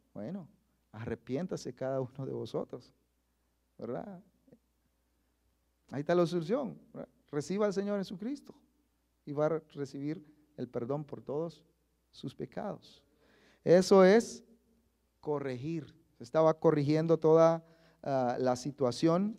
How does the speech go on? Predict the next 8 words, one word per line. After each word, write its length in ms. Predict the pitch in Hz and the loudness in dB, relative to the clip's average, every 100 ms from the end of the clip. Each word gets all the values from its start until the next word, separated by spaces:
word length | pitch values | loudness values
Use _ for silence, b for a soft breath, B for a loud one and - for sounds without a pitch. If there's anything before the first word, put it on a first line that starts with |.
| - | -10
eh, 560 | 127 120 113 107 107 - _ - | -4 -2 -2 -4 -8 -12 _ -2
que, 100 | 123 | -2
eh, 380 | 120 127 117 | 0 -4 -2
en 120 | 123 139 | -2 -2
este 180 | - | -4
caso 400 | - 135 151 123 - _ - | -6 -6 -4 -6 -8 _ -14
había 460 | 107 107 120 127 123 | -10 -6 -4 -4 -4
pasado. 580 | _ 101 - 131 107 | _ -10 -4 -2 -2